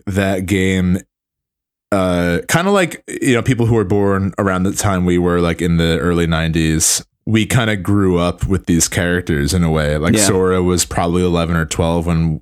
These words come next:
Speaker 1: when that game came out. And I played Kingdom Hearts two this summer, uh, when I was sixteen. I was a camp counselor,
Speaker 2: Hmm.
Speaker 1: um, and I was in, like, some shitty musical, and I,
Speaker 2: <laughs>
Speaker 1: my whole day was, was working and rehearsing,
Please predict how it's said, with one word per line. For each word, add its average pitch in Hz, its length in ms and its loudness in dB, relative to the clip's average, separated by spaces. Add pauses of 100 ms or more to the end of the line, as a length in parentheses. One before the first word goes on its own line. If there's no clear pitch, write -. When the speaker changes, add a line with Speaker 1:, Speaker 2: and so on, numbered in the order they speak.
Speaker 1:
when 85 160 0
that 80 140 -2
game 90 160 -2
came 85 220 0
out. 82 260 -2 (400)
And 95 240 0
I 98 100 -2
played 104 440 -2 (100)
Kingdom 110 220 0
Hearts 107 260 0
two 117 280 2
this 98 160 0
summer, 107 680 0 (300)
uh, 95 360 0
when 104 180 0
I 98 120 0
was 98 160 0
sixteen. 104 560 0
I 90 60 2
was 90 120 0
a 92 60 -2
camp 104 340 -2
counselor, 113 760 0
Speaker 2:
Hmm. 117 280 2
Speaker 1:
um, 92 600 0
and 98 440 0
I 95 100 0
was 95 240 0
in, 101 240 0
like, 98 140 0
some 101 180 0
shitty 107 340 2
musical, 92 640 0 (300)
and 95 100 2
I, 92 340 0
Speaker 2:
<laughs> - 40 -10
Speaker 1:
my 101 160 0
whole 120 260 0
day 117 280 0
was, 101 340 0
was 92 380 0
working 107 520 0
and 95 280 0
rehearsing, 90 680 0